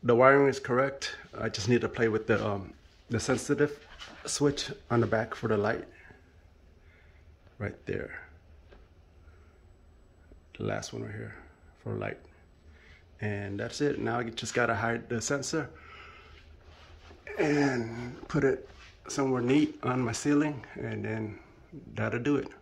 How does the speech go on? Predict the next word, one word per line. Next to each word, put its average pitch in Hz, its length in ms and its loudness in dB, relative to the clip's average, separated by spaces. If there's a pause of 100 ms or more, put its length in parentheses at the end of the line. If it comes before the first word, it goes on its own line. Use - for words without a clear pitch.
(3000)
Okay, - 220 -10